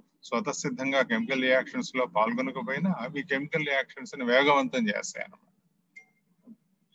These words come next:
తర్వాత ఈ ఎంజైమ్స్ మళ్ళీ ఈ ప్యాంక్రియాటిక్ జ్యూస్ లో వచ్చే ఎంజైమ్స్ మళ్ళీ కార్బోహైడ్రేట్స్ ని,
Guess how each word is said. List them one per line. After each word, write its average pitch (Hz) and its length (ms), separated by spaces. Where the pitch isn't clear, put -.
తర్వాత 156 680
ఈ 175 200
ఎంజైమ్స్ 143 560
మళ్ళీ 120 280
ఈ 135 200
ప్యాంక్రియాటిక్ 143 880
జ్యూస్ 131 320
లో 127 100
వచ్చే 120 440
ఎంజైమ్స్ 120 520
మళ్ళీ 113 220
కార్బోహైడ్రేట్స్ 127 1120
ని, 123 320